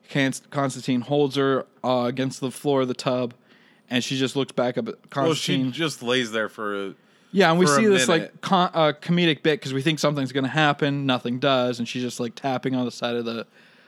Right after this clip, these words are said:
Speaker 1: the, the tub that she's in. Nothing happens. She starts to lose
Speaker 2: And then,
Speaker 1: oxygen.
Speaker 2: and then Constantine puts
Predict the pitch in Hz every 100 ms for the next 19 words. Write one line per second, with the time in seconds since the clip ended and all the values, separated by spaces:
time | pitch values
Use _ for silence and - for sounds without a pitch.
0 | _ - 123 123 117 113 120 - 151 143
1 | 123 143 131 139 139 139 110 107 117 113
2 | 127 143 131 131 127 - _ _ _ _
3 | - 185 185 202 170 - 147 147 139 151
4 | 143 143 143 143 131 123 135 143 131 -
5 | 139 127 127 117 127 131 123 -